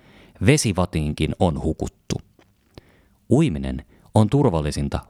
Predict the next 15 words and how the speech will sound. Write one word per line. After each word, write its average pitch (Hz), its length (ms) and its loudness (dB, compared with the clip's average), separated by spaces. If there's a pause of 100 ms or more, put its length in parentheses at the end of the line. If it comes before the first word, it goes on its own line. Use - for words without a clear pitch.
valvotuilla 73 580 0
alueilla. - 580 -6 (540)
Yksin - 380 2
uimista 120 520 0 (180)
ja 220 80 4
toisaalta 143 540 0 (280)
väenpaljoudessa 90 880 2
pulikointia 87 720 0 (100)
on 127 160 2
viisasta 110 460 -2
välttää. - 640 -8 (680)
Älä 131 320 2 (240)
sukella 73 600 0 (160)
tuntemattomaan. - 840 -4 (800)
Vesillä 117 500 0